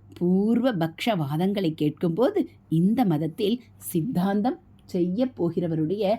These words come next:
சிஷ்யர்களுக்கே இவர் கட்சி தப்புதானோ, பூர்வ பக்ஷி சொல்வதுதான் சரியோ என்று தோன்றக்கூடும். இதுவும்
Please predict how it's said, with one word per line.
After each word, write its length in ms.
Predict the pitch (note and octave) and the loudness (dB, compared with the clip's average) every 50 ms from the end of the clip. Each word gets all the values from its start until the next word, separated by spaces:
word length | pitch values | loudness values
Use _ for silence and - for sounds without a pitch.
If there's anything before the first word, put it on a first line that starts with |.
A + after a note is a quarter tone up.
| - - - - - | -2 -10 -20 -20 -20
சிஷ்யர்களுக்கே 920 | - - - D4+ - - - - F3+ F3+ D#3+ F3+ E3+ E3+ E3+ F3 - A4+ G#4 - - - - - - - | -8 -4 -2 -2 -2 -4 -4 -2 0 0 0 0 -2 -2 -2 -2 -2 -4 -4 -6 -8 -16 -20 -20 -8 -6
இவர் 380 | F3 F3+ E3+ G#3+ F#3+ F3+ A#3+ B3+ - - - - | -4 -2 0 2 2 2 2 0 -2 -10 -20 -12
கட்சி 340 | - - D#3+ D#3 - - D#4+ D#4 | -6 -6 -6 -6 -6 -8 -10 -6
தப்புதானோ, 680 | - G#3 F3+ - - A#3+ A#3+ A#3+ A#3 A3+ A3+ A3+ A3+ A#3 A#3 A#3 A#3 A#3+ B3 - - - - - | -4 -6 -6 -4 -2 0 2 2 2 2 0 -2 -2 -2 0 0 0 0 0 -2 -8 -20 -20 -20
பூர்வ 480 | - - D#3+ E3 F3 F#3+ G#3 G#3 G#3+ B3+ | -6 -2 -2 0 2 2 0 2 2 0
பக்ஷி 380 | A3 F3 E3 D#3+ - - - B3 | 0 0 -2 -4 -4 -2 -4 -4
சொல்வதுதான் 760 | B3 - G3+ E3 D#3+ E3+ F#3 G3 F#3 F3+ F3+ A#3+ G#3+ G#3 B3 B3+ - - - - | -2 -2 -2 -2 0 0 0 0 0 2 4 4 4 4 4 2 0 -4 -12 -14
சரியோ 520 | - - A3+ A3+ A#3+ A#3+ B3 A#3+ A#3 A#3 A#3 A#3 A#3 A#3+ A#3+ - - - - | -6 -4 -2 0 2 2 2 4 2 2 2 2 0 0 -2 -8 -16 -6 -2
என்று 300 | F3+ F3 D#3 D3 D3 G3+ | -2 0 0 0 -2 -4
தோன்றக்கூடும். 720 | - - B3 A#3+ A#3+ B3 B3 B3 - B3 B3 A#3+ B3 B3+ - - - - - - - - - | -2 -2 -2 0 0 0 -2 -2 0 0 0 2 0 0 -2 -8 -18 -20 -20 -20 -20 -6 -2
இதுவும் 500 | F3 F3 D#3 D#3 E3 F3+ G#3 F#3 F#3+ A#3+ | 2 2 4 4 2 2 2 2 2 0